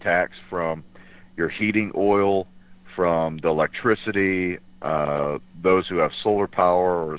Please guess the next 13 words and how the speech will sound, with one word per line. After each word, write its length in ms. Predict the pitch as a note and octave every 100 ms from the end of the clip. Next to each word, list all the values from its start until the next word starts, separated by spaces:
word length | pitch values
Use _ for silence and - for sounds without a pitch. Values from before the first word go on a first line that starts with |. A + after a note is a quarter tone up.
| -
some 140 | F#2
sort 200 | - F2
of 120 | D#2+ D2+
windmill 360 | F2 F2 F2
generation, 880 | E2 F2 E2 D#2+ E2+ - F2 E2 E2 - - - - - -
or 440 | D#2+ D#2 D2+ D2
those 240 | D#2 E2+ -
who 60 |
have 240 | E2 C#2+ C2
gas 380 | D#2+ D#2 D#2+ -
or, 140 | D#2 - - -
or 160 | D#2+ C#2+ -
diesel, 520 | G2+ B2+ D#2 C#2